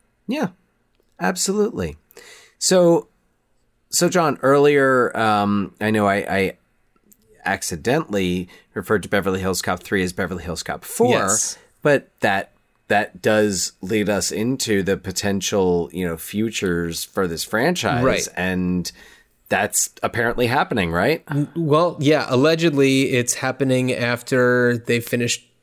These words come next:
Speaker 2: coming, the Coming to America sequel, which may already be happening. Uh,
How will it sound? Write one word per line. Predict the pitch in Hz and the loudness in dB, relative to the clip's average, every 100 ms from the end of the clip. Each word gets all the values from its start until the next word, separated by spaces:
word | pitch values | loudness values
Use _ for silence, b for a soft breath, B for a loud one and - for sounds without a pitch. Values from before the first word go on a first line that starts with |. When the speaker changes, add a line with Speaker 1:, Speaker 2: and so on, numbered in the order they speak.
| _ _ | _ _
Speaker 2:
coming, | - 127 123 120 | -2 0 0 -2
the | 123 | -4
Coming | 113 127 123 | -2 0 0
to | 131 | 2
America | 123 123 143 147 | 2 2 2 0
sequel, | - 175 170 196 247 - b b b | 0 0 2 0 -2 -10 b b b
which | - 117 - - | -4 -2 -2 -6
may | - 117 117 117 120 120 | -6 -2 0 2 0 -2
already | 110 123 123 123 | -2 0 0 0
be | 120 113 117 139 170 | -2 -4 -4 -2 0
happening. | 170 170 180 202 202 202 B B B _ _ - - - _ | 0 -2 -2 0 -2 -4 B B B _ _ -20 -18 -20 _
Uh, | 143 131 127 123 127 | -2 0 0 0 -2